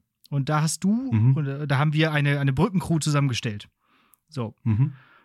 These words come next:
Speaker 1: Und, ähm, du auch. Und jetzt schicken wir diese Brückencrew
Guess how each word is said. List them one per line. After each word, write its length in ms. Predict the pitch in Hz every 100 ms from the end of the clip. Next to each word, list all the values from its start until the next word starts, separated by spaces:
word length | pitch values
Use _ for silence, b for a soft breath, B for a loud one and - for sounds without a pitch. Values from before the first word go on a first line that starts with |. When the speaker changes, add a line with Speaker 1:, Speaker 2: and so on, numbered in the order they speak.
| _
Speaker 1:
Und, 440 | 139 139 143 - 139
ähm, 680 | 127 127 123 123 113 98 - -
du 160 | 165
auch. 360 | 170 147 113 - _ _ _ _ _ _ _ _ _ -
Und 140 | 151
jetzt 400 | 220 233 - - _ _ _ _ _ -
schicken 380 | - 190 147 131
wir 80 |
diese 260 | 127 233 247
Brückencrew 640 | 170 196 160 - 147 208